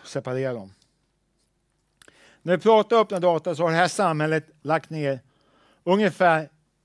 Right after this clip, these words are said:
en till två procent av B N P. Det blir alltid stora pengar när man snackar procent av B N P.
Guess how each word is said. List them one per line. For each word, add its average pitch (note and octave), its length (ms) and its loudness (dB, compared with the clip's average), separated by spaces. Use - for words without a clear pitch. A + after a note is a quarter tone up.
en G3 380 -2
till E3+ 160 -12
två F3 360 -2
procent D3 600 -6
av C#3 60 -8
B C#3+ 140 -6
N C#3+ 140 -4
P. D3+ 160 -8
Det A#2+ 60 -4
blir C#3+ 100 -2
alltid C#3 180 -8
stora A#2+ 260 -10
pengar B2 200 -14
när B2 80 -14
man G#2 100 -16
snackar G#2+ 220 -20
procent G2+ 360 -18
av G2+ 60 -20
B G2 120 -20
N F2 160 -20
P. - 100 -18